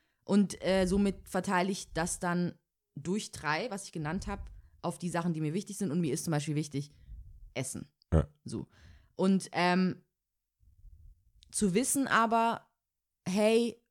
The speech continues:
Speaker 1: okay, offensichtlich, ich bin arbeiten, Mittagessen, bla bla bla.
Speaker 2: Ja.
Speaker 1: Ähm, klar, einmal versuche ich dann selber mir Nudeln zu machen und kann ich auch im Büro machen, Nudeln zu machen und eine Soße kann man sich ja überall herholen. Aber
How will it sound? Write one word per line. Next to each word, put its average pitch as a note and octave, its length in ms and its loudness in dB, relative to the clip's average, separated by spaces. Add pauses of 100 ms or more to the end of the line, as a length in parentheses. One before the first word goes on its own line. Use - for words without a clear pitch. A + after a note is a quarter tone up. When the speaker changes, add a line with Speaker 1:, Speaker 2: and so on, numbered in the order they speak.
Speaker 1:
okay, A3 380 0
offensichtlich, G3+ 720 0
ich F3 100 -10
bin F3 120 0
arbeiten, F#3 680 2
Mittagessen, F3 720 -2
bla E3 180 0
bla D3+ 160 0
bla. G3 380 0 (140)
Speaker 2:
Ja. - 120 0 (540)
Speaker 1:
Ähm, E3+ 300 2
klar, G#3 400 6
einmal F#3 220 2
versuche F3+ 280 -2
ich - 100 -4
dann E3 260 0
selber F3 240 4
mir E3 260 2 (400)
Nudeln G#3+ 380 6
zu - 120 6
machen F#3+ 380 4
und - 460 -4
kann E3+ 120 -4
ich D#3 100 -4
auch C#3+ 60 -2
im D#3+ 80 0
Büro D#3 200 0
machen, F#3+ 300 0
Nudeln F3+ 260 0
zu D#3+ 100 -10
machen E3 200 -8
und D3 200 -10 (760)
eine D3+ 160 -2
Soße F#3+ 380 0
kann E3+ 140 -6
man D3 120 -2
sich C#3+ 120 -12
ja C3+ 180 -8 (540)
überall D3 280 2
herholen. F#3+ 560 0 (1040)
Aber B3 460 2